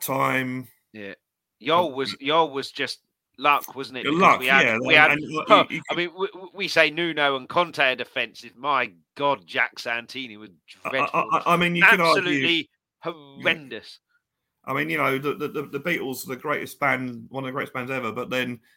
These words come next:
Speaker 1: they wouldn't have been there if it hadn't been for some of these, you know, Mississippi Blues players. So you could argue that Martin Jol was, was the sort of Mississippi Blues player that started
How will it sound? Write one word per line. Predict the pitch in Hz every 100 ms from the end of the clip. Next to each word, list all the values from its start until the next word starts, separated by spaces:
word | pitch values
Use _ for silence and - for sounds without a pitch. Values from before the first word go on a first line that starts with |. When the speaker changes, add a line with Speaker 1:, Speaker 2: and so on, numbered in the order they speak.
| -
Speaker 1:
they | 127
wouldn't | 139 123
have | 120
been | 123
there | 117 110
if | 123
it |
hadn't | 113 117
been | 113 110
for | 110
some | 127 117
of |
these, | 117 113 110
you | 123
know, | 107 110 110 _ _
Mississippi | 123 120 117 123 104
Blues | 120 127 117
players. | - 104 101 101 101
So | 120 113 113 - _
you | 131 127
could | 139
argue | 131 123 120
that | 113
Martin | 127 131 110 113
Jol | 135 127 98 110
was, | 117 113 - 120
was | 113 -
the | 110
sort | - 113
of |
Mississippi | 123 113 113 117 113
Blues | 120 127 -
player | 107 104
that | 104 -
started | - 131 92 104